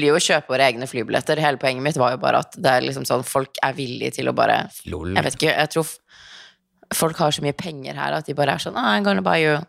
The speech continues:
Speaker 1: tickets.» Så tenker jeg sånn, hadde jeg hatt m-, så mye penger, så hadde jeg f-, heller kjøpt meg en Chanel.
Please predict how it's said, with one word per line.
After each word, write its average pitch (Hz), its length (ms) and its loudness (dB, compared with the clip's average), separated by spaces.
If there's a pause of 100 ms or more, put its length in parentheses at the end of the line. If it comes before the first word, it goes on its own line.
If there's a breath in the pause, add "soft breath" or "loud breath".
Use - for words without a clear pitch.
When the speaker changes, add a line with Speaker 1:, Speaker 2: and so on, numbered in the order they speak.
(400)
Speaker 1:
tickets.» - 520 -4 (120)
Så - 140 -2
tenker 170 180 2
jeg 160 80 -2
sånn, 151 220 0 (880 soft breath)
hadde 160 140 2
jeg 160 80 4
hatt 151 100 -2
m-, 156 240 -4
så 143 240 0
mye 143 140 -4
penger, 139 260 0
så 208 140 4
hadde 208 100 2
jeg 170 60 -6
f-, - 240 -4
heller - 180 -2
kjøpt - 240 -2
meg 151 80 0
en 143 80 -4
Chanel. 139 300 -2